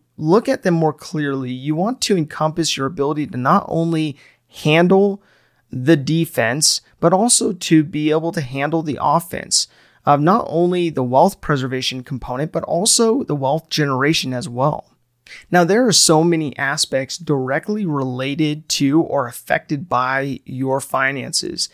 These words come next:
including your ability to be generous from a financial standpoint, your ability to leave a legacy or, or generational wealth, uh, that you pass down to future generations. And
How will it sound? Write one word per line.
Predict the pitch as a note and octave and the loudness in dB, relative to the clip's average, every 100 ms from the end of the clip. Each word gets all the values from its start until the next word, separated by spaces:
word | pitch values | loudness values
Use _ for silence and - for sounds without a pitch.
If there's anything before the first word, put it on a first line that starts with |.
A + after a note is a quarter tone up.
| - - | -18 -12
including | - D3+ - - D#3 F#3+ G3 F3+ | -2 -2 -2 0 2 4 0 -2
your | C3+ C3 C3+ D3 D#3 | -4 -4 -2 -4 -4
ability | - B2+ C#3 D3 D3 C#3 | -6 -6 -2 -2 -2 -4
to | C3 C#3 | -4 -4
be | C3+ C3+ C#3+ | -2 -2 -4
generous | - C#3 C3 D#3+ G#3+ - - _ _ _ | -4 0 4 4 4 0 -4 _ _ _
from | _ - C#3+ | _ 2 2
a | C3+ | 2
financial | - C3+ C3+ B2 B2+ | -4 -6 -6 -6 -2
standpoint, | - B2+ C3 - - - | -2 -2 -4 -6 -10 -6
your | C#3 C#3 D3 D3 C#3+ - _ _ - | -2 2 4 2 0 -14 _ _ -2
ability | C3 D3 D#3+ E3+ D#3+ C#3 | 2 4 6 4 0 -6
to | - - C#3 C#3 A2 | -6 -2 -2 -2 -4
leave | C#3+ C3+ D3+ | -6 -4 -2
a | C3+ | -2
legacy | B2+ C3+ C#3 C#3+ - B2+ | -2 -4 -2 -2 -2 -2
or, | B2 B2 A2+ | -6 -6 -8
or | - - B2 | -10 -12 -14
generational | B2 D#3 D3 D3 D3 C3 C#3 B2+ B2 | -6 -4 -2 -2 -4 -4 0 0 0
wealth, | B2 B2 C3+ B2 - - _ _ _ | 0 4 6 4 0 -12 _ _ _
uh, | B2 B2 | -2 -2
that | B2 | -4
you | C3+ C3+ | -6 -8
pass | - - C3+ C#3+ | -8 -6 -2 -2
down | - C#3 C3 C3+ | -2 -4 -2 -6
to | - - C3 | -6 -4 -4
future | - C3+ C3 C3+ | -2 -4 -2 -4
generations. | B2+ B2+ A#2 B2 B2+ - B2+ B2+ | -2 -4 -2 -4 -6 -8 -8 -6
And | C#3+ D3 | -4 -4